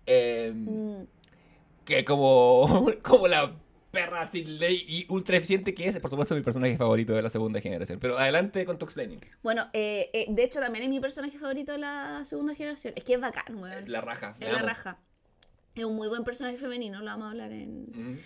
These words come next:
Speaker 2: y choca caleta con Dana, po.
Speaker 1: Obvio.
Speaker 2: ¿Cachai?
Speaker 1: Y el problema es que, el problema es que nosotros como espectadores estamos del lado de Dana, pero no, no nos anticipemos más.
Speaker 2: Sí, ya.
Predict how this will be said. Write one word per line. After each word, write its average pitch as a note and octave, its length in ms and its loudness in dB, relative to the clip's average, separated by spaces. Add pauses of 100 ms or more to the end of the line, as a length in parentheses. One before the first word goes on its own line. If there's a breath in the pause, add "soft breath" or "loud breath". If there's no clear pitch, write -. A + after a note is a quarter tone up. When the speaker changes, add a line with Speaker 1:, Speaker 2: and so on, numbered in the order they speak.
(160 loud breath)
Speaker 2:
y A3+ 200 -2
choca C#4 220 -4
caleta B3+ 260 -2
con C#4 140 -6
Dana, B3 220 -10
po. - 140 -16 (180)
Speaker 1:
Obvio. - 260 -12 (240)
Speaker 2:
¿Cachai? - 380 -10
Speaker 1:
Y - 40 -8
el A#2+ 40 -8
problema D3+ 220 0
es - 40 -6
que, D#3+ 100 0
el D#3 140 -4
problema A3+ 360 6
es B3+ 60 -2
que F#3 100 0
nosotros F3+ 320 0
como E3+ 160 0
espectadores E3 360 2
estamos F3 200 2
del D3+ 80 -4
lado D#3+ 120 0
de D#3 60 2
Dana, C3 160 2
pero C#3 140 0
no, F3+ 240 2
no G#3 160 0
nos F4+ 100 -8
anticipemos B3 420 -6
más. - 140 -12
Speaker 2:
Sí, G#3+ 200 -4
ya. - 160 -10